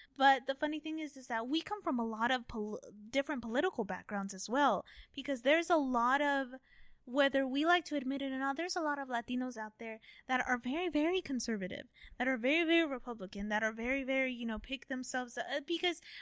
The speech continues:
whether it's for the fiscal reasons or not, you know, that are very, you know, pick themselves from the boot-, from the bootstraps, you know, and, you know, uh, my grandfather or I built this from the ground up, you know, like, support small businesses for the fiscal reasons that they're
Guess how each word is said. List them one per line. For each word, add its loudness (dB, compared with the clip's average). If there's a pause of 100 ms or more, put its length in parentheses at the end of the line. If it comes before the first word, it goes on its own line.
whether 8
it's 4
for 2
the -2
fiscal 0
reasons 2
or 2
not, 2
you 0
know, 4
that 4
are 4
very, 0
you -4
know, -2
pick -4
themselves -2
from -2
the -4
boot-, -6 (180)
from 0
the -4
bootstraps, -4
you -4
know, -2 (340)
and, -2
you -4
know, -2
uh, 0 (360)
my 2
grandfather 2
or 2
I 6
built 0
this -6
from -4
the -6
ground -2
up, 0
you -8
know, -4
like, -2
support -6
small 0
businesses -4
for 2
the -2
fiscal -2
reasons -6
that -4
they're -4